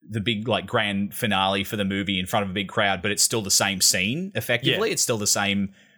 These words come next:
Speaker 1: uh, set piece.
Speaker 2: Yeah, when they go to the second round, that's when it can be huge crowds
Speaker 1: Yeah, yeah, yeah.
Speaker 2: cheering and stuff. It's cool. Yeah, I was expecting this movie to not be as entertaining as it was. I remember it being,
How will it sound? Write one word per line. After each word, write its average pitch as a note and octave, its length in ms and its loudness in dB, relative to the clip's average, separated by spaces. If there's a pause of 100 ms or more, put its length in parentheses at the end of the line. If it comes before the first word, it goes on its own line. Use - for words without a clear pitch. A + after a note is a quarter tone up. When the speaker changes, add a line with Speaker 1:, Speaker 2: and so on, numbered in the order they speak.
Speaker 1:
uh, F2+ 280 4
set - 260 0
piece. - 400 -2 (160)
Speaker 2:
Yeah, C3+ 160 0
when G#2 180 -4
they G#2+ 100 0
go A#2 200 0
to A2+ 100 -8
the G#2 120 -8
second G#2 340 -2
round, G2+ 340 -2
that's G2 220 -6
when G2+ 100 -4
it F#2+ 80 -10
can F#2+ 160 -12
be F2+ 440 -12 (640)
huge F#2+ 600 -8
crowds F2+ 420 0
Speaker 1:
Yeah, G#3 260 0
yeah, G#2+ 320 0
yeah. E2 60 -6
Speaker 2:
cheering F#2 460 0
and F#2 120 -8
stuff. - 420 -6 (160)
It's B2 200 -2
cool. G#2 320 0 (320)
Yeah, D#3+ 180 2
I B2 80 4
was F3 160 0
expecting E3 520 -2
this C#3+ 140 -2
movie C3+ 300 -2
to C3 120 -4
not A#2+ 640 -4 (240)
be B2 260 4
as A2 120 -2
entertaining G#2 960 -4
as G2 160 -6
it - 140 -12
was. F#2 640 -4
I G2 80 -4
remember B2 560 -2
it A#2 160 -8
being, G#2+ 640 -4